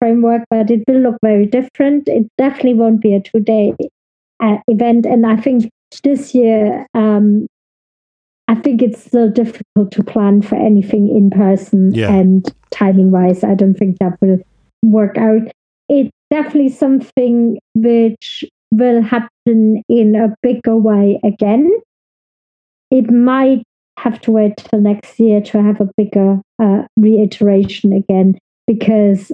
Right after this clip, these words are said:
Speaker 1: um, I wanna do it properly. And, uh, you know, I've, I've done it five, six years. You know, I, I kind of have a standard <laughs> I wanna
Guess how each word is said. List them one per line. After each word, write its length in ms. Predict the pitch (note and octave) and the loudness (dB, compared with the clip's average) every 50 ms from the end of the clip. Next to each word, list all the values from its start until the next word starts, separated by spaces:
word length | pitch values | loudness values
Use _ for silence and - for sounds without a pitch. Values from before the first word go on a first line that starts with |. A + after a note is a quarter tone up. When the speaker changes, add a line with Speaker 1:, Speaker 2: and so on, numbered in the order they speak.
| - - | -4 -2
Speaker 1:
um, 420 | G#3 G3 G3 F#3+ F#3 G3 G3+ - - - | 0 2 2 2 2 2 0 0 -2 -2
I 80 | A3+ A3 | 0 0
wanna 280 | G#3 A3+ A3 G#3+ G#3 | 2 2 2 2 2
do 200 | F#3+ - G#3+ G3+ | 2 2 2 2
it 120 | G3+ F#3+ - _ _ | 2 0 -4 _ _
properly. 600 | - G3 F#3 - - G3+ G#3 G3 F#3+ F#3 F#3 F3+ F#3 - _ _ _ _ _ _ _ - | -6 -6 -6 -4 -2 0 2 2 2 2 2 0 -2 -6 _ _ _ _ _ _ _ -2
And, 580 | G#3+ G3 G3 F#3+ F#3+ F#3+ F#3+ F#3+ F#3+ F#3+ F#3 - - | 0 0 2 2 2 2 2 2 2 0 0 -2 -2
uh, 460 | A3 G3 F#3 F#3 F#3 F#3 F#3 G#3 C4 - A#3 | 0 0 2 2 2 0 0 -2 -2 -2 0
you 140 | A3+ A3 | 2 2
know, 300 | G#3 F#3+ F3+ F3+ G3 - | 4 4 2 2 0 0
I've, 160 | A3 F3+ - - _ _ _ _ - | -2 -4 -6 -8 _ _ _ _ -4
I've 340 | A#3 F#3+ - - - - - _ _ _ _ | -4 -4 -4 -8 -20 -20 -20 _ _ _ _
done 220 | - A3 G#3 G3+ G3+ | -2 0 2 2 2
it 220 | G3 F#3+ F#3+ F#3 - _ _ _ _ _ _ | 2 2 0 -2 -6 _ _ _ _ _ _
five, 260 | - G#3+ A#3 B3+ C4 - - | -4 -2 -2 -2 -4 -6 -10
six 460 | - _ - D#4 D4+ - - - - | -10 _ -6 -6 -6 -8 -10 -6 -2
years. 300 | E4 E4+ F4+ F4+ D#4 - _ _ _ _ _ _ _ _ _ _ _ - | -2 0 0 -2 -2 -6 _ _ _ _ _ _ _ _ _ _ _ -2
You 180 | C4 B3 C4 | 0 2 2
know, 120 | A#3 A3 G3+ | 2 2 0
I, 460 | G3+ G#3 G#3+ G#3 G#3 A3 A#3+ A3+ A3 | 0 0 0 0 0 -2 -2 -2 -4
I 40 | A3 | -4
kind 280 | A3 - - C4+ B3+ A#3 | -4 -4 -4 -2 -2 -2
of 100 | A3+ A3+ | -2 -2
have 180 | A#3 G#3 F#3+ | -2 -2 0
a 60 | G#3 | -2
standard 760 | G#3 - - - A#3 A3 A3 A#3 A3+ F#3+ F#3+ F#3+ F#3+ F#3+ - - - - | -4 -4 -6 -4 -2 0 2 2 2 2 2 0 -2 -4 -6 -14 -20 -20
<laughs> 140 | _ _ - | _ _ -6
I 500 | F3+ - - _ _ _ - F4+ F#4 F#4 - | -6 -6 -8 _ _ _ -6 -6 -6 -4 -4
wanna 480 | - A4+ - - G4 G4 F#4 F4+ E4 | -4 -4 -2 -2 -2 0 0 0 -2